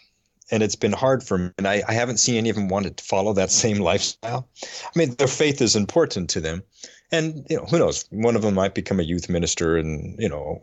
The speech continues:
a whole variety of things. That they're all will be disciples in their own right, but not full-time, uh, right now. None of them seem to have a plan for full-time ministry.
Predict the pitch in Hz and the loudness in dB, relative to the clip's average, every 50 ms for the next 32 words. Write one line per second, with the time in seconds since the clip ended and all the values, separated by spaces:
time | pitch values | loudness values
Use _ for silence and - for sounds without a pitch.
0 | _ _ 107 95 - - - _ - 139 127 117 110 98 98 98 98 87 82 - | _ _ -4 -4 -4 -4 -6 _ 2 2 4 4 4 4 6 4 4 2 0 -2
1 | 82 78 101 120 101 117 117 123 131 135 131 120 117 120 - - 113 104 101 - | -2 0 0 2 4 6 6 6 6 6 6 4 4 0 -4 -8 -8 -8 -10 -6
2 | - 110 98 95 92 - - 110 101 92 - 95 - - 92 87 85 85 85 87 | -6 -6 -4 -2 -2 0 2 0 0 0 0 -4 -2 -2 -2 -2 -2 -4 -4 -6
3 | 82 82 92 101 101 90 - - - - - - - - - - - - - - | -2 0 2 2 2 0 -2 -6 -12 -12 -14 -18 -16 -16 -16 -18 -20 -20 -20 -20
4 | _ _ - _ - 120 117 127 127 120 - - - - 131 127 120 - - 120 | _ _ -18 _ -4 -2 0 2 0 0 -2 -4 0 2 2 2 2 2 0 0
5 | 110 104 98 92 92 _ _ _ _ - 107 107 95 95 113 110 95 98 107 101 | 0 0 -2 -4 -8 _ _ _ _ -12 -10 -10 -4 0 0 0 0 2 2 2
6 | 90 95 101 98 98 101 98 92 - - 113 98 92 92 87 90 85 - 104 95 | 2 2 2 2 2 2 0 -2 -2 0 0 0 0 0 -2 -4 -4 -2 0 0
7 | 92 90 90 - 92 85 82 - - - 98 87 - - 92 85 87 92 104 107 | 0 0 -2 0 0 0 0 0 0 0 0 0 2 0 0 2 2 4 4 4
8 | 95 - - - 90 80 80 | 2 0 0 0 -2 -2 -2